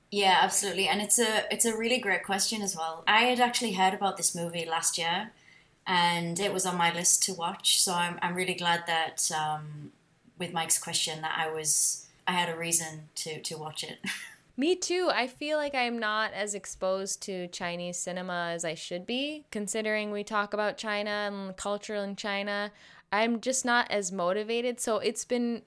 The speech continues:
Speaker 2: it was also really nice for me to have a specific purpose in watching a film from China. So I love this idea. So if you have been wanting to write in with your questions about China,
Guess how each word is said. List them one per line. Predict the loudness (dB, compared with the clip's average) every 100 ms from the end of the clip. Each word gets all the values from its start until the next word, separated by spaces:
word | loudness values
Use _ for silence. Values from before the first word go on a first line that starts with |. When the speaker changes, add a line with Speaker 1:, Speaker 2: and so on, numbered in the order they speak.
| _
Speaker 2:
it | -6 -4
was | -2 0
also | 0 0 -2
really | -2 -2 -2
nice | -4 -4 -4
for | -6
me | -4 -6 -6
to | -8
have | -4 -2 -2 -2 -4 -10 -8
a | -6
specific | -6 -8 -10 -8 -10 -6
purpose | -6 -4 -4 -4 -6 -12 -8
in | -6 -2
watching | 0 -2 -2 -6 -6 -6 -8 -10 -12 -10
a | -4 -4 -4
film | -4 -4 -4 -6 -12 -10
from | -8 -6
China. | -2 -2 0 0 -2
So | 0 2 2 2 -2 0
I | 0
love | 2 2 0
this | 0 -2 -2
idea. | -4 -2 0 0
So | 2 0
if | -2 -6
you | -6 -4 -2 -2 -6 -12 -8
have | -6 -4
been | -4 -2
wanting | -2 -2 -6 -8
to | -6 -4 -2 0 -2 -6 _
write | 0 2 4
in | 2 0 -4 -6 -4
with | -4 -4
your | -2 0 -2
questions | -2 -4 -2 -4 -4 -4 -4 -4
about | 0 0 0
China, | -2 -4 -2 0 0 -2